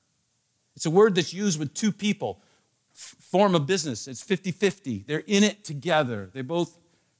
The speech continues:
are in it. It's tasty.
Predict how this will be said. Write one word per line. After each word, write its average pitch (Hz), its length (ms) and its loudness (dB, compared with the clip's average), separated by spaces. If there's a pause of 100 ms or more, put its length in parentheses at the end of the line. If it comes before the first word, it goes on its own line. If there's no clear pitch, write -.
(140)
are 123 240 0
in 160 160 2
it. - 380 -6 (2500)
It's - 240 -4
tasty. - 600 0